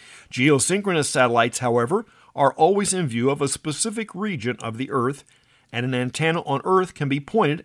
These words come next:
at the highly fixed position to continuously send or receive a signal. Think of your television or internet dish. Here in the Midwest, they are pointed towards the southwest and at an angle relative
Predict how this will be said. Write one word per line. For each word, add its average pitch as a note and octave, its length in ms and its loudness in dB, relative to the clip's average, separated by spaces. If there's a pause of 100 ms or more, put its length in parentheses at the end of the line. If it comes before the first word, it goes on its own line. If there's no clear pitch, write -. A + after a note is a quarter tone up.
at B2 180 -6
the C3+ 80 -8
highly D#3+ 400 -2
fixed - 480 -4
position D3+ 560 -2 (400)
to F3+ 140 -2
continuously F3 560 0
send C3+ 340 0
or E3+ 160 -2
receive C3 400 -2
a C#3 60 2
signal. E3+ 500 0 (500)
Think G#3+ 240 -6
of G3+ 120 0
your F3+ 120 6
television C#3+ 720 2
or C#3 220 -2
internet D3 480 -2
dish. G2 360 -6 (380)
Here B2+ 180 -2
in D#3+ 80 2
the F#3 60 0
Midwest, D3 540 0
they E3 100 0
are E3 80 2
pointed F#3 320 -2
towards D#3+ 240 2
the D3 140 -2
southwest C#3 760 0 (320)
and D3 260 -4
at D#3 200 -2
an F3 160 0
angle B2 400 0
relative A#2+ 720 -2